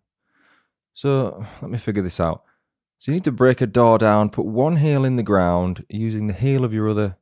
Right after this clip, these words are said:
kick the space next to the, okay, yeah, that makes perfect sense. I don't know why I didn't understand that first time. Good tip if you ever need to break down a door, I guess.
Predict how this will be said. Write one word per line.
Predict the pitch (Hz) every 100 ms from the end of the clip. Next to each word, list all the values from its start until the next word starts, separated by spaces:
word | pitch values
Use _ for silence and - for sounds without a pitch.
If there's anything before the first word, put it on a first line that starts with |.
| _ _
kick | - 110
the |
space | - - 110 101 104
next | 107 - -
to |
the, | 101 _ _ 110
okay, | 98 78
yeah, | 76 73 - _ -
that | 95
makes | 90 -
perfect | 101 92 -
sense. | 117 113 - _ -
I | 127
don't | 139
know | 135
why | 139
I |
didn't | 131 123
understand | 127 120 123 120
that | -
first | - 101 -
time. | 95 87 85 _ _
Good | - 139
tip | - 123 -
if | - 104
you | 123
ever | 120
need | 117 -
to | 113 107 _ -
break | 113 -
down | 110 110
a | 107 - -
door, | 131 127 82
I |
guess. | 95 110